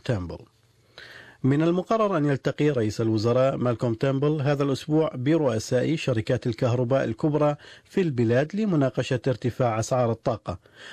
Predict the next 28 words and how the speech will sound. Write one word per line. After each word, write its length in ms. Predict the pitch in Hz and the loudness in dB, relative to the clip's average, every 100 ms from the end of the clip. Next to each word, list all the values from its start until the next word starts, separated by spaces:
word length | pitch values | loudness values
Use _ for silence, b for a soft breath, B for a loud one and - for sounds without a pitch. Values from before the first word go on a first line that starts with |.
| B | B
وكان 400 | 160 151 185 185 | -2 2 0 0
تيمبل 320 | 185 175 165 | 0 2 0
قد 260 | 160 139 113 | 0 -4 0
بعث 340 | 127 123 - | 0 0 0
برسائل 880 | 180 139 117 113 - 123 147 202 214 | -2 0 2 0 2 0 2 -2 0
لرؤساء 580 | 190 123 110 - 131 131 | 2 2 -2 0 -2 0
ثمان 360 | - 120 123 | -2 0 0
شركات 500 | 117 131 117 127 123 160 | 0 0 -2 0 0 0
عبر 680 | 170 151 131 139 139 143 | 0 -2 -2 -2 0 0
فيها 340 | 139 214 117 113 | 0 -2 -2 -2
عن 180 | 113 117 | -2 -2
قلقه 680 | - 123 123 135 120 180 - | 0 0 0 -2 -2 -4 -2
إزاء 280 | 160 135 104 | 0 0 0
ارتفاع 500 | 104 - 113 135 117 | -2 -4 -2 0 0
فواتير 460 | 107 127 120 - 131 | 0 0 0 0 -2
الكهرباء، 680 | 117 131 120 131 139 147 B B B - | 0 -2 0 2 0 -2 B B B -2
مما 320 | 208 170 165 | 2 2 2
يثقل 500 | 147 147 - 139 131 | 0 -2 -2 0 0
كاهل 300 | - 127 127 | 0 0 2
الأستراليين. 840 | 120 113 - 127 117 117 117 98 80 - B B B 175 | 0 -2 -2 0 2 0 0 -4 -6 -14 B B B 0
يأتي 300 | 160 - 127 | 0 0 0
ذلك 340 | 123 120 131 | 2 0 0
بالتزامن 680 | 123 113 123 117 131 143 185 | -2 -2 -2 0 0 0 0
مع 280 | 143 117 | 0 0
قيام 460 | 113 120 123 123 127 | 0 2 2 2 0
مفوضية 560 | 123 131 123 120 131 123 | 0 2 2 2 0 -2
التنافسية 680 | 123 - 127 120 120 - 131 | -2 -2 -2 -2 -2 0 2
الأسترالية 800 | 123 139 - 131 131 135 143 143 | 2 0 0 2 2 2 0 -2